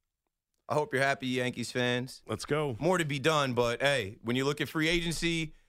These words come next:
Speaker 1: you just went out there and spent big money for two all-stars that are definitely gonna help the team. They're gonna be leaders of the team and that fans can get behind. So for C-Mac, K-Mac, we're outta here.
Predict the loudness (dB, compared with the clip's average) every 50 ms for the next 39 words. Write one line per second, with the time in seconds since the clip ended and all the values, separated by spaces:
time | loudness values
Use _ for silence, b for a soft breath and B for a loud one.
0 | b b -6 -2 -2 -2 0 0 2 2 4 4 4 4 4 2 2 2 2 2
1 | 2 2 0 -2 -2 -4 -10 _ _ _ _ _ _ _ -4 -4 -2 -4 -2 -2
2 | 0 0 0 -2 0 0 0 0 2 0 0 2 2 2 2 0 0 -2 -6 -10
3 | _ _ _ _ _ -6 -4 -2 -2 0 0 2 2 2 0 0 -2 0 0 0
4 | 2 0 0 -2 -2 -4 -8 -12 -18 _ _ _ _ _ 0 0 2 2 2 2
5 | 0 0 0 -2 -2 0 0 0 4 4 4 2 2 0 -6 -8 -4 -2 0 2
6 | 2 2 2 2 2 2 0 0 0 -2 -2 0 0 2 2 2 0 0 0 0
7 | -2 -2 -4 -4 -2 -2 0 0 0 -2 -4 b b b b b b b -2 0
8 | 2 2 2 2 0 -2 -6 _ _ _ -2 0 2 2 0 0 -2 -2 0 0
9 | -2 -2 -2 -2 0 0 0 0 -4 -4 -4 -4 -4 -4 -6 b b b b b
10 | b b b _ _ -12 -6 -4 -4 -2 0 0 2 4 4 4 4 4 2 0
11 | -4 -12 -20 -20 -20 _ _ -20 _ _ 2 4 4 4 4 4 4 4 2 0
12 | -2 -10 _ _ _ _ -2 0 2 2 4 4 4 2 2 2 2 2 2 2
13 | 0 -2 -8